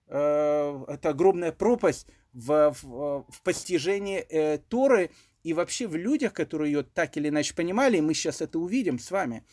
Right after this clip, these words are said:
Поэтому тут два раза в Перкей Авот, э, и есть вот это слово лимсор,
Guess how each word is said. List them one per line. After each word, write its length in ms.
Поэтому 500
тут 420
два 260
раза 320
в 60
Перкей 340
Авот, 380
э, 280
и 400
есть 320
вот 160
это 160
слово 320
лимсор, 540